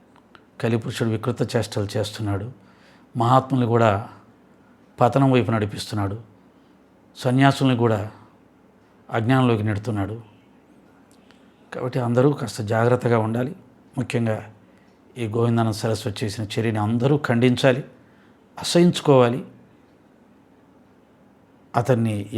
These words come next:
ఎవరు కూడా ఆదరించకూడదు. ప్రజలు తిరస్కరించినప్పుడే ఇటువంటి వాళ్ళకి బుద్ధి వస్తుంది. అంతా ప్రజల చేతుల్లో ఉంది, ప్రజారాజ్యం, ప్రజాస్వామ్యం. కాబట్టి ప్రజలందరూ కూడా ఆలోచించాలి,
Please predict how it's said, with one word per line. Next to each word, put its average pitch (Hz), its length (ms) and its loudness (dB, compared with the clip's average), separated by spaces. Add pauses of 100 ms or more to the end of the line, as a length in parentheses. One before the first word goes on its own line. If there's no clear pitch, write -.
ఎవరు 170 360 6
కూడా 147 200 4 (160)
ఆదరించకూడదు. 127 760 2 (4000)
ప్రజలు 185 280 6 (120)
తిరస్కరించినప్పుడే 147 1040 0
ఇటువంటి 117 260 -4
వాళ్ళకి 110 180 -6
బుద్ధి 98 220 -8
వస్తుంది. - 340 -12 (100)
అంతా 131 200 0
ప్రజల 123 300 -2
చేతుల్లో 107 380 -10
ఉంది, - 180 -20
ప్రజారాజ్యం, 123 560 0 (500)
ప్రజాస్వామ్యం. 113 640 -2 (1800)
కాబట్టి 117 240 -8
ప్రజలందరూ 120 480 0
కూడా 104 180 0
ఆలోచించాలి, 110 540 -6